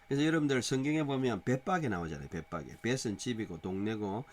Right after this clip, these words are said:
빠게, 빠게가 열리는 동네. 그래서 여러분들 아시겠지만 이 무화과 나무가 뭐 세 번에서 네 번 이렇게 열리잖아요. 그래서 처음 열리는 게 빠게거든요.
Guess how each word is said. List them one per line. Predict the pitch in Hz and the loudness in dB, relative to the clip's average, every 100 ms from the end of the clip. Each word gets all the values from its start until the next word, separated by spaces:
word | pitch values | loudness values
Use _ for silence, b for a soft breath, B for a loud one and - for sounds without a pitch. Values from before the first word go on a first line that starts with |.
| B B - | B B 0
빠게, | 110 98 80 | 0 2 -2
빠게가 | - 113 117 104 92 | 0 0 0 -2 0
열리는 | 85 92 85 | -2 -2 -4
동네. | 76 76 71 98 | -6 -8 -10 -8
그래서 | 120 135 | -6 -2
여러분들 | 156 156 143 120 | 0 2 4 4
아시겠지만 | 104 - 143 127 110 110 113 90 B B B B | 2 0 -2 -2 -2 0 -2 -4 B B B B
이 | 110 | 0
무화과 | 104 120 139 147 | 6 8 8 6
나무가 | 139 131 123 113 | 4 2 2 2
뭐 | 95 98 | 0 -2
세 | - 120 | 0 2
번에서 | 123 143 135 | 4 2 2
네 | 98 85 | -2 -2
번 | 87 110 92 | -2 -2 -2
이렇게 | 95 107 98 | -4 -4 -4
열리잖아요. | 92 98 110 104 85 71 85 | -2 0 0 -2 -4 -8 -8
그래서 | 104 | -8
처음 | - - 151 | -6 -2 0
열리는 | 139 127 127 117 | 2 2 2 0
게 | 104 107 78 - - | 0 -2 -4 -12 -6
빠게거든요. | - 113 117 95 80 73 | 2 2 2 -2 -6 -10